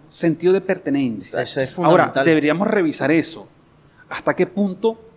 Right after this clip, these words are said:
Speaker 1: tenemos sentido de pertenencia por lo nuestro?
Speaker 2: Claro.
Speaker 1: Porque creo que ahí,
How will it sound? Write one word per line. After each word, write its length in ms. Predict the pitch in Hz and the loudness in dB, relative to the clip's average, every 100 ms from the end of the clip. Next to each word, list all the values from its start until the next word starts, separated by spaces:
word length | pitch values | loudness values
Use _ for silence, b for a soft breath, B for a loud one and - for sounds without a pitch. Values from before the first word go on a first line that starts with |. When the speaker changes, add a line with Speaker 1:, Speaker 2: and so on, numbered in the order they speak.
| _ _ _ _ | _ _ _ _
Speaker 1:
tenemos 280 | 151 156 180 | 2 2 2
sentido 300 | 180 147 170 | 0 0 0
de 60 | 170 | 0
pertenencia 580 | 185 165 156 147 208 208 _ _ _ _ _ _ _ _ | 0 0 0 -2 -10 -12 _ _ _ _ _ _ _ _
por 120 | 147 | -4
lo 80 | 127 | 0
nuestro? 360 | 127 190 - - - | 0 0 -4 -20 -10
Speaker 2:
Claro. 400 | 143 123 123 - _ _ | -6 -6 -8 -20 _ _
Speaker 1:
Porque 220 | - 143 139 | -8 -8 0
creo 180 | 185 208 | 2 4
que 80 | |
ahí, 120 | 214 | 2